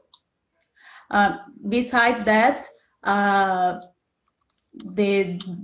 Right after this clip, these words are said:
vaccine and everything, we also have engineering, uh, we have, uh, people that work with, I think, uh, social, uh, part so, uh,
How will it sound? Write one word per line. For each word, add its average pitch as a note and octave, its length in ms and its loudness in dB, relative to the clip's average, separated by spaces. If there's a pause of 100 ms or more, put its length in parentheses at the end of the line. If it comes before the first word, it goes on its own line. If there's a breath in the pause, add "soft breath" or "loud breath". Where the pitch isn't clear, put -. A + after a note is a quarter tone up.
vaccine G#3+ 880 0 (160 loud breath)
and G#3 180 0
everything, A#3+ 720 0
we A3+ 180 0
also A3 320 2
have G#3 380 2
engineering, B3 800 4 (540 loud breath)
uh, G3+ 440 2
we G#3 140 2
have, G3 460 0
uh, F#3+ 340 0 (400)
people A#3+ 320 0
that G#3+ 260 0
work G#3+ 300 -2
with, G#3+ 200 2 (220)
I G#3 140 -2
think, G#3+ 340 -2 (420 loud breath)
uh, G#3 420 2 (100)
social, A#3+ 720 2 (300 loud breath)
uh, G3 420 4 (560)
part A3 380 2 (460 soft breath)
so, A3+ 280 2 (100)
uh, G3+ 440 2